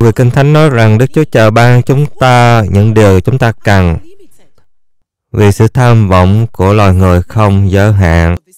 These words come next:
Cho nên điều này dẫn đến sứ điệp hôm nay của tôi là hãy chậm lại và chăm sóc đời sống tâm linh các bạn.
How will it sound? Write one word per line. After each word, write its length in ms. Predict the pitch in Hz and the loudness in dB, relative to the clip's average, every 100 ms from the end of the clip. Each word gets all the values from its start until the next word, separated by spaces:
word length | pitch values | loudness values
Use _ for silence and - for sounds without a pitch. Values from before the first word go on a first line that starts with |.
| _ | _
Cho 140 | 113 | 0
nên 300 | 117 117 113 | 2 4 2
điều 180 | 107 104 | 2 2
này 220 | 98 98 | 2 2
dẫn 200 | 92 92 | 2 0
đến 360 | 104 117 127 139 | 0 0 0 -2
sứ 280 | 131 - 131 | -4 -4 -2
điệp 120 | 110 | 0
hôm 200 | 110 104 | 0 0
nay 140 | 110 | 0
của 120 | 98 110 | 0 -2
tôi 320 | - 107 101 | 0 0 0
là 360 | 95 90 82 80 - - | 0 0 -2 -6 -14 -20
hãy 240 | - 92 | -4 -2
chậm 300 | 104 107 98 | 0 0 0
lại 380 | 107 98 90 95 | 2 2 2 0
và 160 | 98 95 | 0 -2
chăm 340 | - 110 104 | -2 -2 0
sóc 240 | 101 120 113 | -2 -4 -6
đời 320 | - 92 92 85 | -8 -2 0 0
sống 300 | - 104 110 | -2 -4 -2
tâm 200 | 110 95 | -2 0
linh 200 | 98 92 | -2 -2
các 160 | 101 | -4
bạn. 420 | 87 85 87 87 | -2 -2 0 -2